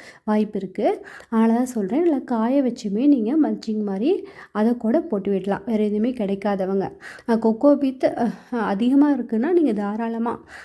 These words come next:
வேற எந்த பொருளுக்கும் நீங்க தேடவே வேண்டியதில்லை. கொக்கோ பீத் மட்டுமே ஒரு லேயர் நல்லா,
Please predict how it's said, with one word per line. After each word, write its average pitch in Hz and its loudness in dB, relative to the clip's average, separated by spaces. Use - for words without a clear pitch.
வேற 214 2
எந்த 208 2
பொருளுக்கும் 247 2
நீங்க 277 4
தேடவே 214 0
வேண்டியதில்லை. 208 -2
கொக்கோ 208 -2
பீத் 240 -4
மட்டுமே 226 -2
ஒரு 262 2
லேயர் 214 0
நல்லா, 220 0